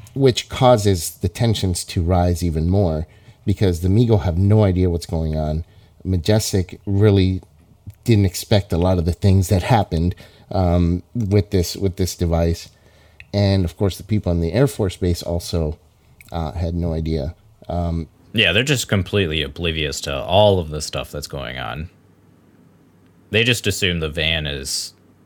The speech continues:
Speaker 2: um, sent up by some higher-ups.
Speaker 1: Yeah, so then, um,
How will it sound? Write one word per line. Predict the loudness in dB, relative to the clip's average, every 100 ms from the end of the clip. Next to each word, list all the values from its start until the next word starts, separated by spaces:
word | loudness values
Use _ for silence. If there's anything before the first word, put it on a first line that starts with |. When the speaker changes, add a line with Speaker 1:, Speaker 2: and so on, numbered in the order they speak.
| -12
Speaker 2:
um, | -8 -8 -10 -14 -14
sent | -8 -8 -6
up | -8 -8
by | -8 -8
some | -10 -10
higher-ups. | -10 -8 -8 -10 -8 -10 -8
Speaker 1:
Yeah, | -6 -6
so | -4 0 2
then, | 4 4 4
um, | 2 2 0